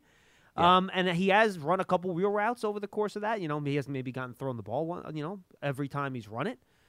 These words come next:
Speaker 2: But he has been run on those routes. And again, against zone, those wheel routes aren't quite as effective because you're not getting man-to-man against you. So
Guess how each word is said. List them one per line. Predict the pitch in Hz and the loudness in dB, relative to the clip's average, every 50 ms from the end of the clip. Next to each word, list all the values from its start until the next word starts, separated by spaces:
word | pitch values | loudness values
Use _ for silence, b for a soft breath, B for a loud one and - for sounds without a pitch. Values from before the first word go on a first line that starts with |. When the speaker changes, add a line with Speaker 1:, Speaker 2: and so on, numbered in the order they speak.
| _ _ _ | _ _ _
Speaker 2:
But | - 139 147 | -4 -2 2
he | 147 | 4
has | 170 180 175 147 | 6 4 4 4
been | 151 156 131 | 2 -2 -2
run | 120 143 170 | -2 -2 -2
on | 202 226 | -2 0
those | 233 220 - 196 | -2 -2 2 2
routes. | 196 180 - 170 | 2 2 2 0
And | 147 | -2
again, | 147 151 202 202 | 0 0 0 0
against | 175 156 156 147 131 120 110 | 2 0 -2 -2 -4 -4 2
zone, | 131 254 311 339 269 202 175 156 147 151 180 214 - _ _ _ _ _ _ _ _ - | 6 8 8 10 10 8 8 6 4 2 0 -2 -4 _ _ _ _ _ _ _ _ 0
those | 139 156 165 135 | 0 2 2 2
wheel | 139 185 214 220 | 2 4 4 6
routes | 202 202 190 180 175 170 | 8 8 8 6 6 4
aren't | - 180 185 175 170 151 | 2 0 2 2 0 -2
quite | - - - 175 170 170 170 - | -6 -4 0 2 2 2 2 -2
as | - 151 147 143 143 139 135 135 127 123 113 - - - - - | -2 0 0 2 2 2 0 -2 -4 -6 -10 -12 -16 -16 -14 -14
effective | 143 - - 247 247 - - 123 107 95 | -8 0 2 2 2 2 -2 -12 -12 -10
because | - 127 123 131 117 | -8 -6 -4 -4 -2
you're | 143 143 | -2 0
not | 151 147 139 | 0 -2 -2
getting | - 143 135 131 | -4 -4 -4 -4
man-to-man | 131 135 131 120 - 120 120 120 110 101 | -4 -4 -4 -6 -6 -6 -6 -6 -8 -10
against | 98 - 95 98 104 _ - | -12 -16 -16 -18 -18 _ -20
you. | - | -18
So | - - 117 104 | -14 -12 -12 -12